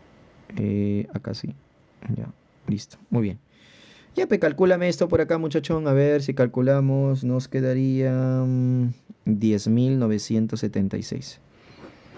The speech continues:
O sea que la respuesta del problema cuarenta y siete viene a ser enanito. Pero la siguiente pregunta me dice el producto de sus cifras impares.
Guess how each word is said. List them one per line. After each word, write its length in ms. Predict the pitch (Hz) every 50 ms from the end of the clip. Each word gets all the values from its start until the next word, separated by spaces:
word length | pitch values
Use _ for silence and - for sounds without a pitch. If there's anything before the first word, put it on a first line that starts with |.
| - - - - - -
O 60 | 120
sea 180 | - - 143 139
que 100 | 143 135
la 100 | 135 131
respuesta 500 | 135 143 139 139 - 151 147 143 - 151
del 80 | 143
problema 320 | 131 123 113 113 113 117 113
cuarenta 340 | - 123 123 123 123 -
y 40 | 143
siete 400 | 139 - 151 143 139 139 156 147
viene 260 | 135 113 104 101 101
a 40 | 101 101
ser 240 | - 143 143 143 -
enanito. 480 | - 104 98 104 123 143 135 135 - - _ - - _ _ _ _ _ - - - - - _ -
Pero 160 | - 135 131
la 100 | 127 123
siguiente 400 | - - 123 131 139 139 143 151
pregunta 400 | 147 151 151 151 151 151 147 160
me 100 | 156 156
dice 280 | 156 160 156 147 - 165
el 100 | 160 143
producto 380 | - 120 117 117 120 131 131
de 80 | 127 127
sus 180 | - - - -
cifras 340 | - 123 131 131 131 -
impares. 1000 | 147 147 143 143 170 165 151 143 139 147 156 - - - - - - - _ _